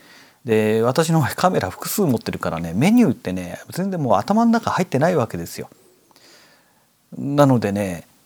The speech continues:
あの、もうあちこちに分散してるとね、もう設定がね、できないんですよね。うん、そこがね、複数台カメラ持ってるとね、しかもね、使用頻度が少ないとね、余計にね、覚えてなくてね、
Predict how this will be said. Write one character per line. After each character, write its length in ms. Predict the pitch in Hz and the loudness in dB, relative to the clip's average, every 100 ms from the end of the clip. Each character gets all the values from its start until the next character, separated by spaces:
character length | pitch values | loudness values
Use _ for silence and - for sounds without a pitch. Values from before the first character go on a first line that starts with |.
| _ - | _ -4
あ 160 | 104 | -2
の、 480 | 107 95 95 92 82 | -2 -4 -4 -4 -2
も 320 | 120 113 104 | 0 2 0
う 20 | - | -2
あ 100 | 123 | -4
ち 100 | - | -2
こ 100 | 240 | -2
ち 100 | 139 | 0
に 60 | 113 | 0
分 220 | 117 120 | 0 0
散 200 | 127 113 | 0 -2
し 60 | |
て 60 | 120 | -2
る 120 | 110 | -4
と 100 | 107 | -2
ね、 220 | 104 95 | -2 -2
も 140 | 104 104 | -4 -6
う 20 | |
設 240 | - 151 - - | -4 -4 -6 -2
定 220 | 214 214 | 2 2
が 120 | 190 | 2
ね、 160 | 170 104 | 0 2
で 160 | 135 | 2
き 140 | 135 - | 2 2
な 100 | 220 | 2
い 80 | 107 | 0
ん 120 | 90 | -4
で 100 | 92 | -8
す 140 | - | -10
よ 120 | 87 | -8
ね。 220 | 104 123 123 _ _ _ _ _ _ _ _ | -2 -2 -4 _ _ _ _ _ _ _ _
う 80 | 98 | -14
ん、 120 | 95 | -12
そ 160 | - 160 | -6 -2
こ 120 | 202 | 2
が 120 | 202 185 | 4 6
ね、 300 | 156 107 - _ _ _ | 4 2 -4 _ _ _
複 240 | - - 175 | -20 -8 -8
数 220 | - 175 | -4 0
台 160 | 123 110 | 2 2
カ 140 | 127 | 0
メ 100 | 123 | 0
ラ 80 | 107 | -2
持 140 | 104 | -6
っ 20 | |
て 200 | 120 - | -6 -6
る 120 | 104 92 | -6 -4
と 120 | 92 | -6
ね、 260 | 92 82 - _ - | -6 -8 -14 _ -16
し 120 | - | -4
か 80 | 135 | -2
も 100 | 101 | -2
ね、 180 | 95 95 | -6 -6
使 180 | - 139 | -2 2
用 100 | 143 | 2
頻 180 | 135 139 | 2 2
度 100 | 101 | 0
が 80 | 98 | -2
少 180 | - | -2
な 100 | 113 95 | -2 -2
い 40 | |
と 100 | 85 | -6
ね、 160 | 87 87 | -6 -2
余 160 | 113 | -2
計 200 | 120 147 | 2 2
に 100 | 135 | 2
ね、 120 | 131 131 | 0 2
覚 280 | 120 131 | 2 4
え 40 | 120 | 2
て 100 | 98 | 0
な 120 | 95 | -6
く 80 | - | -8
て 80 | 82 | -10
ね、 220 | 87 | -10